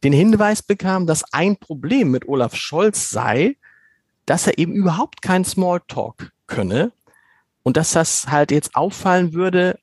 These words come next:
auf G zwanzig, auf G sieben, auf den Treffen mit anderen Staats- und Regierungschefs, weil Olaf Scholz praktisch, so wie man ihn kennt, sofort zum Geschäft kommen würde und es irgendwie keine Art von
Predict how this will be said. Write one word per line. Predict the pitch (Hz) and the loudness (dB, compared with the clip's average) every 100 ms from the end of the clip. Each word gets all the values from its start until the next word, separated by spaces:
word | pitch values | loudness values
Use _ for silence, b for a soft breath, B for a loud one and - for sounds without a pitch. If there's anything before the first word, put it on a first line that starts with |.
| - | -6
auf | 117 - | -6 -4
G | 139 131 | -2 -2
zwanzig, | - 160 170 - 156 - | 2 2 0 -2 -4 -4
auf | 127 - | -4 -2
G | 143 | -2
sieben, | 123 156 175 160 | -2 -4 -2 -2
auf | - - | -2 -2
den | - 123 | -2 -2
Treffen | - 151 165 143 | -2 -2 0 0
mit | 135 | -2
anderen | - 147 151 | -2 0 0
Staats- | 147 135 151 - | 0 0 0 0
und | 135 | -6
Regierungschefs, | 131 180 151 - 147 - B B B B B | -4 -2 -2 0 -2 -4 B B B B B
weil | 135 | 2
Olaf | 165 151 | 2 2
Scholz | 175 185 185 | 0 0 0
praktisch, | - 165 - 202 - _ - | -2 -2 -2 -4 -6 _ -18
so | 123 139 | -10 0
wie | 156 | 2
man | 117 | 4
ihn | 131 | 2
kennt, | - 165 202 - b - | 2 0 0 -6 b -12
sofort | 143 - 175 175 | -10 -4 -4 -2
zum | 175 | -2
Geschäft | 151 - 226 - - | -2 -2 -2 -4 -4
kommen | 117 110 | -2 -2
würde | 101 101 147 | -2 -4 -2
und | 135 | 0
es | 143 | -2
irgendwie | - 165 175 175 | 0 -2 -2 -6
keine | - 180 196 208 208 - | -4 0 2 2 2 -2
Art | - 170 175 - | -4 -2 -4 -6
von | 160 160 | -4 -4